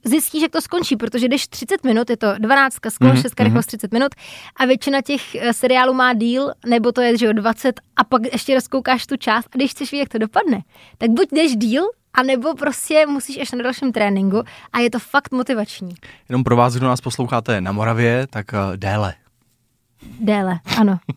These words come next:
Speaker 1: <laughs> Pardon.
Speaker 2: To je skvělý, tak to je, takže dvanáct, šest třicet. Dvanáctka
Speaker 1: Dvanáct
Speaker 2: sklon, šestka rychlost a třicet minut.
Speaker 1: Přesně tak.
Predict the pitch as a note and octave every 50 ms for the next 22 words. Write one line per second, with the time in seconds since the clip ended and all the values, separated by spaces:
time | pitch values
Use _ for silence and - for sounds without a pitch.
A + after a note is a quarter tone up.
0 | _ - G3+ A3 G3 F#3 - G#3 G#3 F#3+ F#3+ G3 G#3 - - G3 - - - -
1 | - D#3 F#3 F#3 - - E3 G3+ A#3 A#3 F3 B2+ D3 C3+ - - F3+ F3 C#3+ D3+
2 | C#3 F3 C#3+ C#3 D3+ D#3+ E3+ F3 F3 F3 - - - - E3+ - - - - -
3 | - C3 A#2 A#2 C#3+ E3+ F3+ B3 B3 B3 C4 E3+ D3+ - B3+ - - - C#3+ C#3+
4 | D#3 E3+ F#3 F#3 - G2+ - - E3 D#3+ - - - F3+ C#3+ B2+ - - D3 D3+
5 | D#3 E3+ F3+ - - - - - B2 B2+ C3 C3 C3 C3 C3+ C3+ - - - -
6 | D3 C#3+ - - D#3+ D3 - D3 C#3+ C3 A#2 F#2+ - - - - - - A3+ -
7 | - - F#3+ - F#3 -